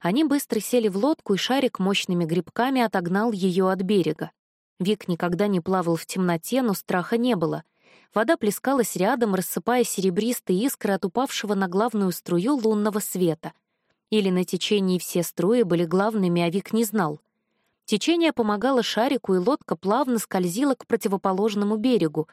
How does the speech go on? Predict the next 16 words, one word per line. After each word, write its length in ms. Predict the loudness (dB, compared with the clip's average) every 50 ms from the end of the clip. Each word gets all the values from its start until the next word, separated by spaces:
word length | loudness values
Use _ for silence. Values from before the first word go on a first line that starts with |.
| _ _ _ _ _ _
но 140 | 0 0 2
не 140 | 2 0
прямо 420 | 0 0 0 2 2 2 2 0 -2
по 140 | -4 -6 -6
кратчайшему 760 | -2 -2 -2 -2 0 0 0 0 0 0 -2 -2 -2 -2
пути, 420 | -2 -4 -6 -6 -4 -6 -6 -6 -6 _ _ _ _ _ _
а 140 | -2 0 0
наискосок, 800 | 2 0 0 0 -2 -2 -2 -2 -2 -4 -4 -6 -6 -8 -16 _ _ _ _ _ _ _
как 180 | -4 -4 -2 0
раз 200 | 0 0 0 0
туда, 320 | -4 -2 0 2 0 0
куда 400 | 0 -2 -4 0 0 0 2 2
им 120 | 0 0 0
было 220 | 0 2 2 2
нужно 400 | 0 0 0 -2 0 -2 -2 -2
попасть, 580 | 0 -2 -2 -2 -2 -6 -6 -6 -12 -16 -20